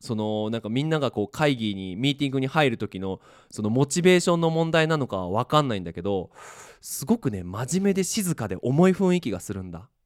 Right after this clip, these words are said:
うん。で、確かに日本に帰ってね、こう電車とか乗ると、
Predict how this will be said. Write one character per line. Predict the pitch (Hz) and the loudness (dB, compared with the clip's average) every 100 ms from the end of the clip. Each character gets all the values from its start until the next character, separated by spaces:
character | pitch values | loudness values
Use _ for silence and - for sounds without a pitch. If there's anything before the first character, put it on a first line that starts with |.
| _ _ _ | _ _ _
う | 113 | -4
ん。 | 135 117 92 - _ - _ _ _ _ - | -2 -2 -6 -12 _ -20 _ _ _ _ -6
で、 | 131 | 0
確 | 202 - | 0 2
か | 117 | 0
に | 107 | 2
日 | 123 | 2
本 | 190 240 | 4 4
に | 135 | 2
帰 | 98 | 2
っ | 123 104 | 2 2
て | - | -2
ね、 | 90 117 | -8 -6
こ | 104 | -2
う | |
電 | 107 185 214 | 4 4 4
車 | 233 | 0
と | 220 | 0
か | 139 | 2
乗 | 110 | 2
る | 117 | 2
と、 | 113 110 104 92 | 2 2 2 0